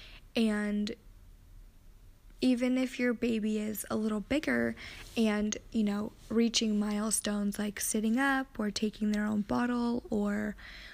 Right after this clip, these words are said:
crawling or walking or whatever it may be, they're doing these things, and you just have to know that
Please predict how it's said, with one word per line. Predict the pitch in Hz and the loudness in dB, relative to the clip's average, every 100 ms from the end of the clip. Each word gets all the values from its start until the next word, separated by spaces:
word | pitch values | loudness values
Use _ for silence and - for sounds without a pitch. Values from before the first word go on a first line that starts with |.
| - | -16
crawling | - - 262 254 240 226 | -4 0 2 2 2 0
or | 214 | 0
walking | 214 220 226 240 220 | 0 -2 0 0 0
or | 214 | 0
whatever | 214 226 226 226 | 0 0 0 -2
it | 226 | 0
may | 214 | 0
be, | 208 247 277 233 220 - - - - - - - - - - | 2 2 2 2 -2 -8 -20 -18 -20 -20 -20 -20 -20 -20 -10
they're | 233 233 240 233 233 | -2 4 4 4 2
doing | 214 262 285 277 | 2 0 0 2
these | 262 240 - | 2 2 0
things, | - 226 226 226 220 - - | 0 2 2 2 0 -4 -2
and | 220 208 214 214 220 220 - - - - - - - - - - - - - - - - - | 0 2 0 0 0 -2 -6 -20 -20 -20 -20 -20 -20 -20 -20 -20 -20 -20 -20 -20 -20 -8 2
you | 233 226 | 4 6
just | 262 262 | 4 4
have | 294 254 | 2 2
to | - | 2
know | 233 226 220 | 4 4 2
that | 214 214 226 | 0 0 -2